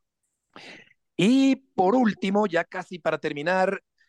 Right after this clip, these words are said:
la noticia de la muerte de Dejan Milojevic. Murió en Salt Lake City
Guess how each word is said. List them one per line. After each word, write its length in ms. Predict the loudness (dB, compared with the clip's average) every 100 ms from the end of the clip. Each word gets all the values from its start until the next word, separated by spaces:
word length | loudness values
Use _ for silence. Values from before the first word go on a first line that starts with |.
| _ _ _ -10
la 540 | -2 0 2 0 -2 -8
noticia 640 | -16 -12 -14 -8 -4 -2
de 400 | 0 2 2 -2
la 280 | -6 -4 -4
muerte 460 | -4 -6 -6 -8
de 300 | -4 -4 -4 -4
Dejan 580 | -2 -2 0 -4 -4 -12 _ _ _ -16
Milojevic. 640 | -12 -4 -2 0 -4 -6 _ -20 -20 _ _ _ _ _ _ _ _
Murió 420 | -10 -2 2 2
en 80 | 0
Salt 220 | -2 -2
Lake 220 | -2 -6 -4
City 420 | -4 -4 -4